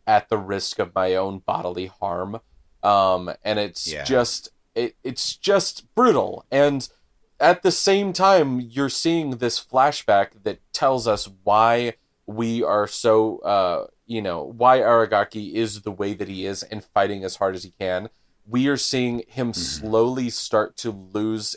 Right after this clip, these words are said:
Speaker 1: his, his cool and his calm inside of this fight, 'cause he is beating the Christ out of Joe, um, at the start of this.
Speaker 2: Yeah.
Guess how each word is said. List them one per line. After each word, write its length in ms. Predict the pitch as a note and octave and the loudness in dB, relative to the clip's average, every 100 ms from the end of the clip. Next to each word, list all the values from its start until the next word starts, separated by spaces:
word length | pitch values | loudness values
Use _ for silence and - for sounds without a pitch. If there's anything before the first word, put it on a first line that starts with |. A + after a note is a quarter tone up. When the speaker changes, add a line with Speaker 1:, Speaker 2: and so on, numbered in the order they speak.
| _ | _
Speaker 1:
his, 520 | - A2 G2 F#2 - _ _ _ - | -8 -6 -4 -8 -10 _ _ _ -2
his 260 | B2 G#2+ | -2 -2
cool 540 | - - A#2+ A#2 C3 C3+ | -8 -6 -2 0 0 -2
and 200 | - A2 | -6 -6
his 200 | G2+ - | -6 -8
calm 440 | - F#2+ G2 G#2+ | -6 0 0 0
inside 420 | - G2+ - G2+ | -6 -12 -2 -2
of 100 | G2 | -2
this 140 | F2+ - | -10 -4
fight, 320 | G#2 G#2+ - | 0 0 -4
'cause 140 | A2+ - | -10 -6
he 120 | A#2+ | -6
is 140 | C#3 | -6
beating 400 | A#2 B2 A#2+ A2+ | -4 -4 -2 -2
the 100 | G2 | -6
Christ 540 | F#2 - G2+ G2 F#2+ - | -10 -8 0 0 0 -4
out 180 | F2 F#2 | -4 -4
of 100 | G2+ | -8
Joe, 380 | F#2 - A2+ - _ _ _ | -12 -10 -10 -16 _ _ _
um, 320 | G#2 G#2 G2+ | 4 4 4
at 200 | F2+ A2 | 0 -2
the 60 | - | -2
start 360 | - - G#2+ G2 | -4 2 2 2
of 120 | A2 | 2
this. 100 | - | 4
Speaker 2:
Yeah. 160 | E2 | 4